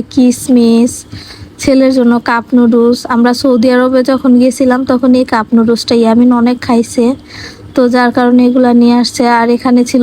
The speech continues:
মশলা, একদম গুঁড়া করে নিয়ে আসছে। এই বাটিতেও হচ্ছে কিসমিস ছিল।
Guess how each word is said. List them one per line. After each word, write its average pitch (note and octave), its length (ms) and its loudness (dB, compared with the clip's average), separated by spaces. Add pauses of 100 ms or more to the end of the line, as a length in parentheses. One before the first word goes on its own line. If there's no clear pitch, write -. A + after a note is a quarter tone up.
মশলা, A#3 600 0 (180)
একদম A#3+ 380 0
গুঁড়া B3 280 0
করে B3 260 0
নিয়ে A#3 180 2
আসছে। A#3+ 300 -2 (800)
এই C4 160 2
বাটিতেও C4 540 0
হচ্ছে C4+ 280 -2
কিসমিস C4+ 580 -2
ছিল। C4 240 0